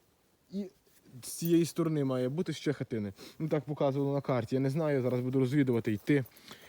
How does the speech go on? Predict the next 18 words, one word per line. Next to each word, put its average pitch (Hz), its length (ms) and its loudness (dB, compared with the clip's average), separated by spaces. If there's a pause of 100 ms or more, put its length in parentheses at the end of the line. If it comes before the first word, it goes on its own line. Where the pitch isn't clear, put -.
І 139 80 2
дивіться, 165 300 8
люди, 160 180 8
що 165 160 4
я 156 80 8
знайшов 143 400 4
тут. 110 260 -4 (720)
Це 151 120 6
взагалі 147 420 6
от 139 260 6 (840)
така 139 260 6
знахідка 143 720 4 (600)
класна 151 560 10
мені 143 220 6
сьогодні 139 480 8
якраз. 143 500 6 (300)
Подивіться. 147 600 6 (200)
О! 160 480 8